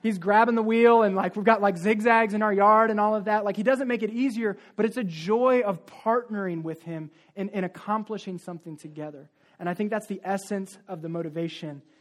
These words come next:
that, that we have in this passage. God is saying, "Listen,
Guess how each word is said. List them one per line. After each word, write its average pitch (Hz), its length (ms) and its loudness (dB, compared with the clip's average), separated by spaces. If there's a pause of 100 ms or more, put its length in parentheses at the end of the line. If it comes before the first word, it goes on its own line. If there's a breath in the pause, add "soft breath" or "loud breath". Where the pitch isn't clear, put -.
(200 soft breath)
that, 160 200 -10
that 165 140 -10
we 156 100 -8
have 156 340 -8 (160)
in 156 120 -14
this 139 160 -16
passage. 151 420 -16
God 170 180 -6
is 165 80 -8
saying, 156 280 -10
"Listen, 156 340 -14